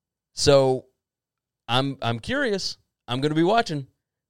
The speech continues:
But for him to talk about Jell-O like that, uh, that's the one that nobody's really paid attention to. I'm going to be curious. I'm going to watch. I'm gonna pay attention to see what he does in the G League and to see if anything actually happens with this.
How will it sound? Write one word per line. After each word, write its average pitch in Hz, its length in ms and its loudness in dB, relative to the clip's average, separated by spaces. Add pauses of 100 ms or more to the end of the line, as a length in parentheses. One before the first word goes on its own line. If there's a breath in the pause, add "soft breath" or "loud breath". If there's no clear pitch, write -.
(140)
But 123 200 2
for 120 100 0
him 160 140 2
to 165 60 -12
talk 165 240 4
about 147 320 -2
Jell-O 196 500 2 (200)
like 180 200 0
that, 233 300 0 (480)
uh, 110 320 2 (140)
that's 135 240 0
the 233 80 4
one 214 240 0
that 185 100 -2
nobody's 180 440 -2
really 180 180 0
paid 175 200 2
attention 170 380 -4
to. 117 320 0 (680)
I'm 190 380 0
going 190 300 0
to 180 60 -8
be 180 140 -6
curious. 170 640 -4 (100)
I'm 147 220 0
going 180 220 0
to 175 60 2
watch. 170 420 0
I'm 120 80 -6
gonna 127 140 -4
pay 143 180 0
attention 160 440 -4 (560)
to 120 80 -2
see 165 220 -2
what 165 140 2
he 151 120 0
does 156 240 4
in 143 100 -4
the 131 60 -6
G 156 200 -8
League 113 400 -6 (520)
and 127 260 -4
to 120 60 -4
see 190 200 -6
if 202 100 -10
anything 214 280 -6
actually 214 280 -4
happens 214 280 -4
with 110 120 -6
this. - 260 -18